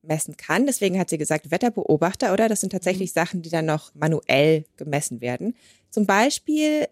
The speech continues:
Speaker 1: an Flughäfen gibt's die. Die schätzen dann zum Beispiel ab, wie viel der Himmel mit Wolken bedeckt ist.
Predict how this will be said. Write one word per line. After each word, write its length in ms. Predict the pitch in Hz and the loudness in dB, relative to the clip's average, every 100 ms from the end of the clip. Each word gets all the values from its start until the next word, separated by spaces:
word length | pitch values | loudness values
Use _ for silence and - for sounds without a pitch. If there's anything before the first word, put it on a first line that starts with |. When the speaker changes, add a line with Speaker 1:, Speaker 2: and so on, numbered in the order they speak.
| - | -4
Speaker 1:
an 140 | 165 | -6
Flughäfen 640 | - 247 285 311 311 - 302 | 0 0 0 0 -2 -2 -8
gibt's 300 | 302 - - | -6 -4 0
die. 180 | 294 427 - _ _ _ | 2 2 0 _ _ _
Die 80 | 202 | 2
schätzen 640 | 247 220 - 214 185 175 | 2 2 2 2 2 -2
dann 220 | 175 165 | -2 -2
zum 120 | - 170 | -4 -4
Beispiel 340 | 165 - 160 - | -4 -2 -2 0
ab, 220 | 190 - _ _ _ 147 160 | -2 -4 _ _ _ _ -8
wie 560 | 202 220 220 208 - - | 0 4 4 4 0 -8
viel 380 | - 202 202 190 | -14 2 4 6
der 180 | 151 | 4
Himmel 260 | 151 202 208 | 4 4 6
mit 180 | 170 139 | 4 2
Wolken 320 | 160 - 254 | 0 2 -2
bedeckt 360 | - 156 - - | -2 -2 -4 -12
ist. 220 | 370 | -14